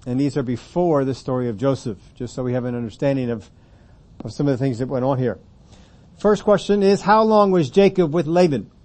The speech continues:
The common thought is that he was there for twenty years. How many believe that, uh, how many heard that? He was there twenty years? <clears throat> And they count that out as seven years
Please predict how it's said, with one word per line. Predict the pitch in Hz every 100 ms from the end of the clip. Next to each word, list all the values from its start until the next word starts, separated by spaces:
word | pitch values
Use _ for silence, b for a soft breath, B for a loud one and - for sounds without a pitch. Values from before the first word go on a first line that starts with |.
| _ _ _
The | -
common | - 196 220 202
thought | 196 175 156 -
is | 143 135
that | 143
he | 160
was | 156 127
there | 151
for | 143
twenty | - 170 156
years. | 151 127 95
How | 139
many | 147 147
believe | 135 147 139
that, | 123 -
uh, | 123 117
how | 113
many | 151 135
heard | 123 147 135
that? | 143 143 - _ - _ _ - _ - 117
He |
was | 120
there | 117 139
twenty | - 147 139
years? | 135 139 139 - - b b b b b b b b b - -
<clears throat> |
And | 175 170 117 - 131
they | 135
count | - 220 196
that | 175 160
out | 175 160
as | 147 139 127
seven | - 175 180
years | 165 156 160 165 -